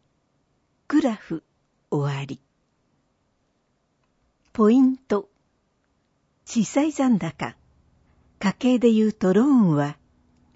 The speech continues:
一千三百五十七億円になりました。前年度比、二億円増。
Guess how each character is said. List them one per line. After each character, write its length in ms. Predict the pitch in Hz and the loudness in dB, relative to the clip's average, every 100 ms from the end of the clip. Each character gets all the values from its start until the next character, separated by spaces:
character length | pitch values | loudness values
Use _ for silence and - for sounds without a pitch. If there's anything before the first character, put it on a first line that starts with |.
| _ | _
一 140 | 208 170 | -8 -6
千 280 | - 311 285 | -2 -2 -2
三 260 | 220 185 | -2 -2
百 280 | 156 147 170 | -2 -4 -4
五 160 | 156 170 | -2 -2
十 280 | 240 240 | 0 2
七 360 | 202 180 233 269 | 2 2 0 -2
億 220 | 262 247 | -2 0
円 200 | 220 202 | 2 2
に 120 | 196 | 2
な 160 | 180 160 | 0 0
り 140 | 156 | -2
ま 120 | 147 147 | -4 -6
し 140 | - | -10
た。 140 | - - _ _ _ _ _ _ _ _ _ | -16 -16 _ _ _ _ _ _ _ _ _
前 220 | - 220 294 | 0 2 4
年 320 | 285 285 233 | 4 2 0
度 100 | 220 | -2
比、 260 | - - - _ _ _ _ | -6 -14 -14 _ _ _ _
二 200 | 190 214 | 2 4
億 260 | 294 - 247 | 2 -2 0
円 280 | 226 196 170 | 2 0 -2
増。 320 | 185 131 | -4 -4